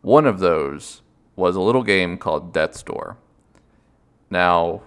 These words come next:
if you're unfamiliar, which most people probably are, 'cause this is an indie game, <laughs> in Death's Door, you play as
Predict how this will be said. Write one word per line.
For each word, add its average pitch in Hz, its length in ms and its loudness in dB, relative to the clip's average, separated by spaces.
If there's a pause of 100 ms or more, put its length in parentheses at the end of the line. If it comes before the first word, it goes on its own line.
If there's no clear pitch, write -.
(600)
if 101 120 -12
you're 92 120 0
unfamiliar, 95 640 -2 (200)
which - 220 -10
most 90 240 -6
people - 240 -8
probably 104 400 2
are, 82 340 -2
'cause 82 180 -6
this 87 160 -10
is - 120 -10
an 123 60 -4
indie 95 260 -2
game, 87 260 2 (440)
<laughs> - 440 -20
in 92 200 -6
Death's 123 320 0
Door, 92 600 2
you 110 280 -4
play 101 360 0
as 82 480 0